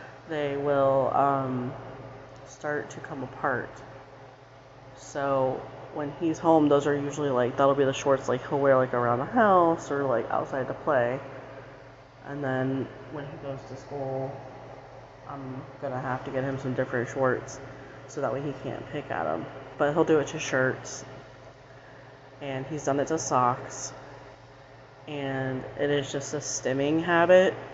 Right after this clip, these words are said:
And I think that's something you also have to look at, is if you have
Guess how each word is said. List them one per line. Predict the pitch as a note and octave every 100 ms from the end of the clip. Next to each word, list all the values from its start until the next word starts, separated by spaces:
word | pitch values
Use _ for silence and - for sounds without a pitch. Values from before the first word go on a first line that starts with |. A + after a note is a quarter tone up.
| - - - - - - - - - D#3
And | D3+ C#3+ C#3 C#3 C3+ A#2+ -
I | D3+ D3+ -
think | C#3+ D3 C#3+ -
that's | C#3 C#3 C#3
something | D3+ D3+ D3 C#3+ C#3+ C#3 - - -
you | D#3+
also | C#3 C#3+ D3+
have | C#3
to | C#3
look | C#3 C#3+ C#3
at, | C3 B2+ -
is | C#3+ C3
if | C#3+ C#3 - - - - - - - - -
you | G3
have | G3+ F#3+ D#3+ D#3